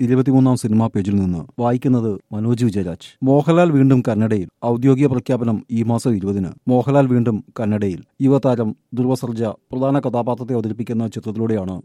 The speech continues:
എത്തുന്നത്. അതിഥിവേഷമാണ് മോഹൻലാൽ അവതരിപ്പിക്കുന്നത്. കന്നഡയിലെ യുവ സംവിധായകരിൽ ശ്രദ്ധേയനായ പ്രേമാണ് സംവിധാനം. രണ്ടായിരത്തി മൂന്നിൽ കാര്യ എന്ന ചിത്രത്തിലൂടെയാണ് പ്രേമിന്റെ സംവിധാന അരങ്ങേറ്റം. ശിവരാജ് കുമാർ, സുദീപ്, ആമി ജാക്സൺ എന്നിവർ പ്രധാന വേഷത്തിലെത്തിയ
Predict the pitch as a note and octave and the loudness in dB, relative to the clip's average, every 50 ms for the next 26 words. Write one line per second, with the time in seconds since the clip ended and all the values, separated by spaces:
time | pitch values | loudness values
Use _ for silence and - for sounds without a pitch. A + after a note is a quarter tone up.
0 | _ - A2 - B2 G#2+ G#2 F#2+ E2+ - - _ C#3+ D3 D3+ E3 E3 F#3 F#3+ G3 | _ -8 -4 0 0 0 0 0 -4 -8 -6 _ -2 0 0 2 2 4 2 2
1 | - G3 F#3 E3+ D#3+ D3 C3+ B2+ A#2+ C3+ C3 B2+ A#2+ G#2+ A2 A2 G#2 A#2+ G#2+ A#2 | 2 2 2 4 4 6 4 4 4 2 2 2 0 0 -2 -4 -4 -4 -4 -2
2 | G#2 G2+ F2+ E2 - - _ - C#3+ C#3 D3 D#3 D#3+ D#3 D#3+ D3+ D3+ C#3+ C3+ - | -2 -2 -4 -6 -10 -14 _ -6 -2 0 2 2 4 4 6 6 8 6 6 4
3 | - _ _ C3 C3 C3+ D#3 D#3+ D3+ D3 B2+ B2+ A#2 C3 B2+ A#2+ B2 A#2 A#2+ A2 | 0 _ _ 2 4 6 6 4 4 6 4 4 6 4 2 2 2 0 -2 -2
4 | - - - - C3 A2 A2+ C3 B2+ B2 A2+ G#2+ G2 - - _ - B2+ A#2+ B2 | -4 -8 -8 -6 -6 -2 0 0 2 2 0 -2 -4 -6 -10 _ 0 2 2 4
5 | C3 B2+ A#2 A2+ G#2 - - F#2+ G2 G2 G#2 G2 F#2 - - - - D3 C#3+ D3+ | 4 2 2 0 -2 -4 -6 -6 -6 -4 -4 -6 -6 -8 -10 -8 -4 -2 0 0
6 | D#3 D#3+ D#3+ E3 D#3 D#3+ D#3 D3 C#3+ C#3 C3 B2+ - _ - C#3+ C3 C3 C3+ C3 | 0 0 0 0 -2 -2 -2 0 2 2 0 0 -4 _ -2 0 0 2 2 2
7 | C#3 C#3+ C3+ B2+ A#2+ A2+ G#2 - _ - A#2+ A#2+ B2+ A#2 B2+ C3 B2 A2+ G#2+ G#2+ | 2 4 4 4 4 2 0 -4 _ -10 -8 -6 -4 -2 0 0 0 -2 -2 -4
8 | G2+ - - - A2+ A2 G#2+ A#2 A#2 A#2 A2 F#2+ - - - - A#2 A2+ A2+ A#2 | -6 -6 -4 -2 -2 0 2 2 2 0 0 -4 -6 -8 -10 -6 -2 0 2 2
9 | A#2+ B2 A#2+ A2+ F2 F2 F#2 F#2 F2 - E2+ D2+ - _ - - - D#3 D#3 E3+ | 2 2 2 0 -2 -4 -4 -6 -6 -6 -12 -14 -16 _ -8 -2 0 2 2 2
10 | F3 E3+ - - E3 D3+ C#3+ C3+ - - - - - C3+ B2+ C3+ C#3 B2 A#2 A2 | 0 0 0 -2 0 0 0 0 -2 -6 -14 -4 -4 0 2 2 2 2 0 -2
11 | - - _ _ B2+ B2+ C3 C#3+ D3+ C#3 B2 B2 A2+ - - A2+ G#2 - - _ | -6 -8 _ _ -2 0 2 2 2 2 0 -2 -2 -2 -4 -6 -6 -8 -10 _
12 | - B2 B2+ B2+ - B2 A#2 A2+ A#2+ B2+ C3 B2 A#2 G#2+ - A#2 B2+ A2 | -4 -2 -2 -2 -2 -2 -4 -2 0 0 0 0 0 -2 -4 -6 -8 -6